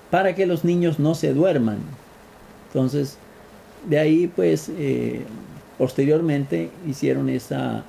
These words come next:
esa costumbre de, eh, de crear la, la cos-, la, la idea del aficoman.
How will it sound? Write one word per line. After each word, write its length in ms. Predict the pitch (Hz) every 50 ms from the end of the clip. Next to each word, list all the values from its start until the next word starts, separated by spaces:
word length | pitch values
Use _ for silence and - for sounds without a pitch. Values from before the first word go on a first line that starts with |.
| - -
esa 500 | 131 117 110 - - 123 120 113 110 110 -
costumbre 640 | 123 113 - - 143 127 123 123 127 139 143 -
de, 380 | 127 117 113 113 113 117 123 139 - - - - - - - - - - - -
eh, 460 | 143 127 120 120 117 113 110 107 110 123 - - - - - - -
de 320 | - 131 117 120 113 110 107 -
crear 400 | - 123 117 113 113 113 117 117
la, 240 | 117 113 110 107 107 107 - -
la 220 | 120 107 104 110 110
cos-, 180 | 120 117 110 -
la, 320 | - 120 113 113 110 110 - 135
la 100 | 131 120
idea 280 | 117 117 113 117 113 110
del 120 | 107 113
aficoman. 520 | 110 110 - - - - 120 131 135 117